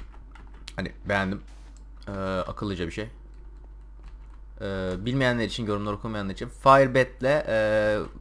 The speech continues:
Nether'da uçup şey yapabiliyorum. E, alevlerin içine girebiliyorum çünkü Firebed ölmüyor. Abi ben bunu yıkmak çok istiyorum ya. Seni yıkacağım ama şimdi değil. Büyük ihtimalle patlayacaksın. Bütün, bütün şey,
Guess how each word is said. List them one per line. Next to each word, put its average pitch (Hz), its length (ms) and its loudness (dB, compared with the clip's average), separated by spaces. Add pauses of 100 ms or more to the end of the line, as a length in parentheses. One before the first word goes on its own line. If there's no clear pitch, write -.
(120)
Nether'da 120 460 0
uçup 143 240 -2
şey - 120 2
yapabiliyorum. 104 460 4 (1040)
E, 101 60 -6 (800)
alevlerin 104 340 4
içine 104 200 -6
girebiliyorum 101 440 -2
çünkü - 260 -10 (380)
Firebed 107 300 -4 (100)
ölmüyor. 80 460 -4 (540)
Abi 101 160 2
ben 95 160 0
bunu 95 180 -4
yıkmak - 400 -10
çok 110 200 -6
istiyorum 85 440 -6
ya. 73 460 -4 (200)
Seni 113 220 -4
yıkacağım 104 460 0
ama 101 380 0
şimdi 98 320 -6
değil. 85 280 -2 (920)
Büyük 131 100 -2
ihtimalle 101 280 -2
patlayacaksın. 107 800 0
Bütün, 101 320 -10
bütün - 220 -14
şey, - 260 -10